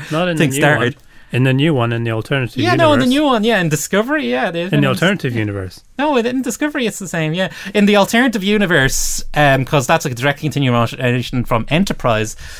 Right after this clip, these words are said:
Speaker 2: uh, they actually, in an episode of Enterprise, they did two-parter, which was all set in the Mirror Universe, but it had no interaction whatsoever with the regular universe.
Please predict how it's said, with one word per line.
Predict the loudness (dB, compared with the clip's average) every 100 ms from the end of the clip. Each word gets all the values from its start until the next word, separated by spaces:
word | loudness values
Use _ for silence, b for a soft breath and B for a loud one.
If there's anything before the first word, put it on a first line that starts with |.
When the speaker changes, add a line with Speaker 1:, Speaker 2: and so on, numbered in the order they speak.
| B
Speaker 2:
uh, | 0 2 4
they | 2 2
actually, | 0 -2 -6 -2
in | 0
an | 0
episode | 0 0
of | 0
Enterprise, | 0 -2 -2 -2 -2
they | -4
did | -4 -6 -8
two-parter, | -6 -2 0 0 0 -2 B B B
which | -4
was | 0
all | 2
set | 2 0
in | 0
the |
Mirror | 2 2
Universe, | 2 0 0 -2
but | -2
it | 0
had | 0
no | 2 4 4 2
interaction | 0 -2 -2 -4
whatsoever | -4 -2 0 0 0
with | -2 -2
the | -2
regular | -2 -2
universe. | -4 -4 -8 -14 -18